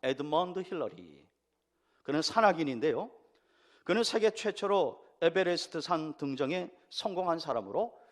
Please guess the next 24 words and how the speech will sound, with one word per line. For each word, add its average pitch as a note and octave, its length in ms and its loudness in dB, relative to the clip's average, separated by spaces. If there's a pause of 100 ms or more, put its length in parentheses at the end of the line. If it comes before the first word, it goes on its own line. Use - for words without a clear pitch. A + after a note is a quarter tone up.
(300)
이십 F#3+ 360 -2
세기의 F#3 400 2
가장 E3 340 -2
위대한 A3+ 560 2 (180)
탐험가 G3 540 2
중 D3+ 140 -4
한 A3 240 -10
사람으로 D3 720 -2
꼽힙니다. G#2+ 480 -6 (880)
근데 F3 420 8 (420)
에드먼드 A3+ 460 6
힐러리는 F3 760 -2 (180)
청년 C4+ 360 2
시절에 F3+ 560 2 (460)
에베레스트 A3+ 480 8
산에 G#3 640 2 (120)
도전을 G#3+ 500 4
했다가 D#3+ 500 0 (160)
실패를 A3 560 -2
했습니다. E2+ 420 -10 (800)
세계에서 A3 460 4
가장 C4 340 2
높은 A#3 360 2
산의 G#3+ 460 2